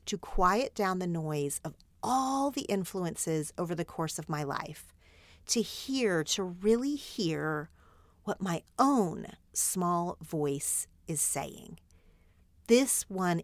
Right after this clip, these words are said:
is really hard, the community voices that live rent-free in our head. But speaking of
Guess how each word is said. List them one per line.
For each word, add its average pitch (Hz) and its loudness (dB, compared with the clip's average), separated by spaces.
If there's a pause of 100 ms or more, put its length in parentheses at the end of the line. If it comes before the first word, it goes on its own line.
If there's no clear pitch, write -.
is 170 -4 (120)
really 151 0
hard, - -4
the 160 -4
community 165 -2
voices - -8 (300)
that - -2
live - -6
rent-free - -6
in 156 -6
our 151 -8
head. - -12 (840)
But 277 8
speaking 240 -2
of 180 -2